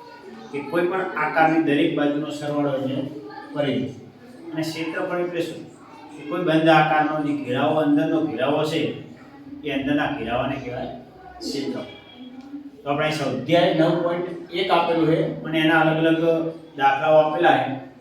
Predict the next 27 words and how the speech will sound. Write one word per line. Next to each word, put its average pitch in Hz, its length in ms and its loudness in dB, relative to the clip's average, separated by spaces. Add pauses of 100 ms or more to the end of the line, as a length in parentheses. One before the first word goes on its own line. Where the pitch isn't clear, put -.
(320)
એ 151 60 -4
દાખલાનું 151 420 2
આપણે 143 200 0
અહીં 147 180 -4
સોલ્યુશન 127 460 -2
કરશું. - 320 -14 (840)
તો 151 120 -6
જુઓ, 185 200 4
કીધું 156 260 0
છે 190 160 4
કે 156 120 2
એક્ઝામ્પલ 165 480 2
નંબર 180 240 -2
એક 185 140 0
એટલે 165 260 -4
કે 170 140 -2
દાખલા 165 300 -2
નંબર 170 180 -2
એક, 170 180 0 (240)
નીચેના 190 460 0
દરેક 196 240 2
સમાંતર 165 460 -4
બાજુ 156 260 4
ચતુષ્કોણના 143 720 0 (540)
ક્ષેત્રફળ 135 600 -8
શોધો. - 240 -16 (640)
અહીં 170 140 4